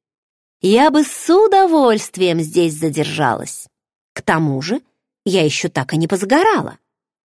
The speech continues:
Раздумывая над этим, я собрала осколки вазы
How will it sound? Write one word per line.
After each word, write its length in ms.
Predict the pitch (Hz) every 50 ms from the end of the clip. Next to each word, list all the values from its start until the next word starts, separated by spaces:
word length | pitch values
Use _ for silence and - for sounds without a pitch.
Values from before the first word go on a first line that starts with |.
| _ _ _ _ _ _ _ _
Раздумывая 680 | - 220 240 254 254 262 427 466 415 269 214 214 208
над 220 | 202 190 185 180 208
этим, 500 | 349 427 440 - - 403 392 381 381 370
я 300 | 359 285 277 285 262 240
собрала 460 | 226 - 196 170 185 185 180 175 160
осколки 520 | 151 - - - - 165 156 143 - -
вазы 560 | 147 - 165 220 302 381 403 - - 392 381